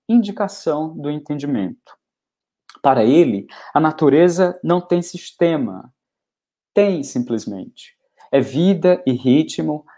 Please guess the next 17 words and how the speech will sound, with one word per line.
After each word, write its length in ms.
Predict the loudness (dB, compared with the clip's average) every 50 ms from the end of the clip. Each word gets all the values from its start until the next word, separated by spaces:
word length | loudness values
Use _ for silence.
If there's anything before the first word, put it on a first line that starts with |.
| _
nasce 400 | 0 2 4 4 4 2 0 -4
de 100 | -6 -4
um 80 | -4 -4
centro 480 | -4 -4 -4 -2 -2 -2 -4 -4 -6 -6
desconhecido 1000 | -6 -8 -10 -6 -4 -2 -2 -2 -2 -4 -4 -2 2 2 2 4 2 2 0 0
e 60 | -2
dirige-se 880 | -2 2 4 4 6 6 4 4 2 -2 -6 -8 -4 -2 -2 -4 -2 _
para 240 | -2 0 0 0 0
um 120 | 0 2
limite 640 | 2 2 2 2 0 0 -2 -2 -6 -8 -12 -12 -12 _
reconhecível. 1000 | _ 0 0 0 0 -2 -4 -4 -6 -8 -10 -8 -4 -4 -4 -4 -4 -6 -8 -10 -12 _ _ _ _ _ _
Por 160 | 2 2 4
isso, 440 | 4 4 2 2 0 -2 -2 -2 -2 0
a 80 | 0
observação 720 | 0 0 0 -2 -2 -2 -2 -4 -6 -6 -4 -2 -2 -2
da 120 | -2 -4 -6
natureza 720 | -6 -6 -4 -4 -2 0 0 -2 0 0 0 0 0